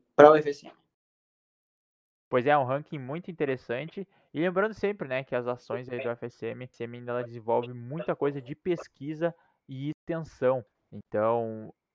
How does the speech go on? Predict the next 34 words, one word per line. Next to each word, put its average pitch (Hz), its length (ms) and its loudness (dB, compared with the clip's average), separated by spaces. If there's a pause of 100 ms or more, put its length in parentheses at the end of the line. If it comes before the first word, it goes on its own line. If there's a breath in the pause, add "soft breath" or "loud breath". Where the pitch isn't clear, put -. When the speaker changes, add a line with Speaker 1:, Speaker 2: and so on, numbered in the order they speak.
Speaker 2:
a 123 120 0
U - 20 4
F 123 180 -2
S 123 140 -8
M 131 140 -6
não 147 280 -2
é 160 120 0
só 143 200 -2
do 131 100 -6
estudante, 120 580 -8
não 123 260 -8
é 131 100 -2
só 123 200 -4
do 120 100 -14
professor, 117 580 -6
não 117 160 -6
é 127 120 -6
só 123 160 -8
do 113 100 -10
técnico, 113 580 -4
ela 120 220 0
é - 20 -2
de 120 140 -12
toda 139 480 -4
a 143 60 0
comunidade. 143 680 -2 (400)
Porque - 440 -8
as 113 120 -2
pesquisas 156 600 -6
que - 80 -20
são 135 180 -8
desenvolvidas 123 680 -6
aqui 131 300 0
acabam 120 500 0